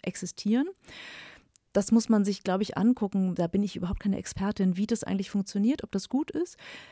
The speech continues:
Ähm, wir sind da, wie gesagt, noch völlig, also nicht in der Diskussion drin und haben auch keine Meinung wirklich dazu, weil wir jetzt erstmal gesagt haben, wir müssen uns jetzt auch, äh, fokussieren und auch unsere sozusagen, ähm,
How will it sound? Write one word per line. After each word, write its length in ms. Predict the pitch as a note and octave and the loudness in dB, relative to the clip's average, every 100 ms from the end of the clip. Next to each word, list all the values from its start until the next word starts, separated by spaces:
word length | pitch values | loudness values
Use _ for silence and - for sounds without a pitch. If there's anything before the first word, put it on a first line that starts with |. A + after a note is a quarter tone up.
| - | -6
Ähm, 520 | - A3+ A3 A3 A3 - | 2 6 8 8 6 2
wir 400 | E3+ G#3 B3 A#3+ - _ _ _ _ - _ - - | -2 4 6 6 0 _ _ _ _ -20 _ -16 -8
sind 280 | F#3 A#3+ A3 | 2 4 6
da, 160 | G3 F#3+ | 4 4
wie 60 | |
gesagt, 260 | G3 G3 G3 | 2 2 2
noch 220 | F#3 - | -2 -2
völlig, 460 | - G3+ F#3+ - - | -2 0 0 -4 -4
also 180 | F#3 F3 | -2 2
nicht 240 | G3+ - | 0 2
in 80 | G3+ | 2
der 80 | F#3 | 2
Diskussion 540 | F3+ - - F#3+ F#3 | 0 -6 -4 -2 -2
drin 340 | F#3 A3+ A#3+ | 2 4 6
und 240 | A3 F#3+ E3+ | 4 0 0
haben 140 | G3 | -2
auch 100 | - | -2
keine 220 | - F#3 | -2 0
Meinung 300 | F3+ G#3 A#3 G#3 | 2 4 2 2
wirklich 240 | - A3 G#3 | -2 -2 -2
dazu, 420 | G3 - G#3 G3+ - - - | -4 -4 -2 -2 -4 -16 -2
weil 200 | - F#3 | 4 4
wir 180 | G3 F#3+ | 4 4
jetzt 140 | F#3+ F#3 | 2 0
erstmal 240 | F#3+ F#3+ | 0 0
gesagt 180 | F#3 F#3+ | 0 0
haben, 160 | F#3 | 0
wir 80 | F#3+ | 0
müssen 240 | F#3 F#3+ G#3 | 0 0 -2
uns 160 | F#3 | -2
jetzt 200 | F3+ - | -2 -2
auch, 200 | F3 F3 - | -4 -4 -6
äh, 120 | F3+ | -6
fokussieren 540 | - G#3+ G#3 - G3 | -4 -2 0 2 0
und 140 | F#3 - | 0 -4
auch 160 | F3 | -6
unsere 400 | - F3+ F3+ F3 - | -2 -2 -2 -6 -8
sozusagen, 440 | - - E3 E3 E3 | -14 -6 -4 -2 -2
ähm, 260 | E3+ E3 | -2 -2